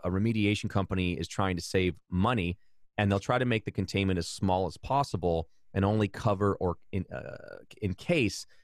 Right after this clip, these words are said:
the affected areas. Now, maybe I should start by saying the reason that we're doing that is because there's damaged materials, there's the presence of microbial growth, and we don't wanna spread that throughout the house, right? Um, that may have already occurred,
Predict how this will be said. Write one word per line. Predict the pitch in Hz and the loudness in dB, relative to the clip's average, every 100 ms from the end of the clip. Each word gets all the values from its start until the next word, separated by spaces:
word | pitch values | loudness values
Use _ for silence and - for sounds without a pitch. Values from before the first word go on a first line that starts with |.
| _ - | _ 2
the | 107 | 2
affected | 90 110 101 95 | 4 0 0 0
areas. | 104 104 78 80 | 2 2 0 0
Now, | 110 117 | 0 2
maybe | 117 135 131 | 0 0 0
I | 117 | 0
should | - | -2
start | - 110 101 | -2 0 0
by | |
saying | 101 107 101 | 0 0 0
the | 92 | 0
reason | 101 104 98 | 0 0 0
that | 82 | -2
we're | 85 | -2
doing | 82 160 117 | 0 2 4
that | 95 | 2
is | 90 82 | 0 -2
because | 95 - 98 87 - - - - - | -2 2 2 0 -10 -20 -20 -12 0
there's | 110 92 | 0 2
damaged | 90 117 120 110 110 | 2 2 2 0 -4
materials, | 95 104 95 95 95 92 | -2 0 2 4 2 0
there's | - 87 | -4 -6
the | - | -6
presence | - 107 107 104 | -2 -2 0 -2
of | 87 | 0
microbial | 92 - 104 90 87 82 | 0 2 0 2 2 2
growth, | 110 113 98 92 - - - - | 4 4 4 2 -6 -20 -8 0
and | |
we | 107 | 2
don't | 143 - | 2 2
wanna | 110 | -2
spread | - - 120 110 | -2 0 2 2
that | 98 | 0
throughout | - 95 85 | 0 0 0
the | 80 | -2
house, | 78 69 - - | -4 -4 -4 -2
right? | 82 95 - _ - - | 0 0 -4 _ -6 0
Um, | 92 90 - | 2 2 -2
that | 120 120 110 | 0 0 2
may | 113 | 4
have | 101 | 4
already | 101 95 90 | 4 2 0
occurred, | 78 - 175 135 104 | -4 -2 2 4 2